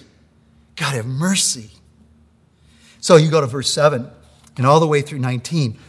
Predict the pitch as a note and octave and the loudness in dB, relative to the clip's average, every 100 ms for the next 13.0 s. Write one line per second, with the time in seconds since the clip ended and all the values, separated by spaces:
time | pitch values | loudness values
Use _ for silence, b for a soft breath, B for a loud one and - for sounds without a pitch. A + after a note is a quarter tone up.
0 | b C#3+ C3+ A#2+ - A#2+ - - F#3+ F3+ | b -2 0 0 -2 -4 -4 -4 0 0
1 | D3+ D3+ C3 A2 A2 E3+ D#3 D3 D3 A#2+ | 0 0 0 -2 -8 -4 0 0 -4 -10
2 | E3+ D3 C#3 A#2+ - D3 - C#3 A#2+ A2+ | -4 -2 -2 -8 -6 -6 -6 -6 -8 -8
3 | D3+ C#3 A2+ B B B - E3 D3+ C3 | -4 -4 -4 B B B -8 0 2 2
4 | A2 - b b - - A#2+ C#3+ D#3 B2+ | -2 -8 b b -10 -6 -2 0 0 -2
5 | A2+ - - C3 A#2+ A#2+ - A#2 G#2+ - | -8 -10 -8 -4 -4 -4 -8 -6 -6 -10
6 | B2+ B2 - B2 G#2+ A#2 A#2 - G2+ - | -8 -6 -6 -8 -12 -10 -10 -12 -14 -20
7 | _ _ _ _ _ _ - B B B | _ _ _ _ _ _ -20 B B B
8 | - F3 D#3 D3+ - A3+ D4 C#4 - D#3+ | -2 0 2 0 -4 -6 -4 -2 -2 -2
9 | C3+ A2+ B B B F3 C#3 - - C3+ | -4 -4 B B B -4 -2 -4 -4 -4
10 | G#2+ - - F3 C3+ C3 G#3 F3+ G#2+ A2+ | -6 -14 -10 -6 -4 6 4 4 -10 -8
11 | - - b b E3+ G#3 - F#3+ B2+ C3 | -8 -10 b b -6 -2 -2 -2 -2 -4
12 | C#3 E3 A3+ - - D#3+ B2+ A#2 A2+ C3+ | 0 4 4 4 0 -2 -4 -2 -2 -4